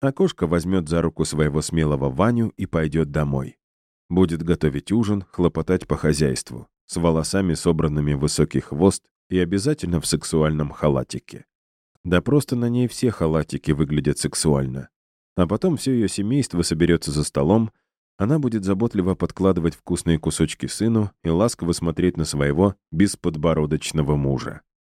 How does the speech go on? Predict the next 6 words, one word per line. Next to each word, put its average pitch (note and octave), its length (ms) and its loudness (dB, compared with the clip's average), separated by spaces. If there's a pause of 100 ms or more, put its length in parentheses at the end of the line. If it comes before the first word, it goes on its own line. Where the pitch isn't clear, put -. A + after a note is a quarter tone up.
(160)
Они F#3 180 2
будут E2+ 240 0
болтать D#2+ 480 0
о - 40 -6
каких-то - 400 -2
пустяках, - 640 0